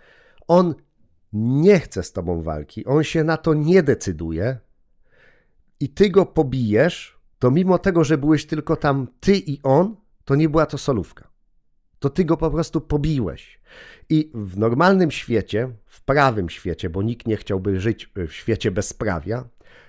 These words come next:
nazywamy to pobicie. I za to idzie się do więzienia. To niekiedy na długie lata, zwłaszcza jeżeli są duże uszczerbki na zdrowiu tej osoby, którą pobiłeś. A więc, Denis,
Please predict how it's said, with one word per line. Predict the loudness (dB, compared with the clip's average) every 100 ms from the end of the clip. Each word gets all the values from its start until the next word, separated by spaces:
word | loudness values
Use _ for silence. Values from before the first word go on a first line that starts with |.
| -8
nazywamy | -2 -2 -2 -2 -2 -2
to | -4 -2 -2 -2 -10 _ _ _ _ -4
pobicie. | -4 -4 -8 -10 -16 _ _
I | -4
za | -4
to | -4 -4
idzie | -4 -4
się | -4
do | -6
więzienia. | -4 -4 0 0 -2 -6 _ _ _
To | -4
niekiedy | -2 0 -2 0
na | 0
długie | 0 0 4
lata, | 4 4 0 -20 -18
zwłaszcza | -10 -8 -4 -4
jeżeli | -4 -4
są | -6 -6
duże | -4 -4 -4 -8 _
uszczerbki | -10 -8 -4 -6 -6 -4
na | -2
zdrowiu | -2 0 0 -2 -6 _ _ _
tej | -4 -4
osoby, | -4 -8 -8
którą | -10 -10 -10
pobiłeś. | -12 -14 -18 -20 -20 _ -20 -18 -6
A |
więc, | -2 -2 2
Denis, | 2 2 -2 -8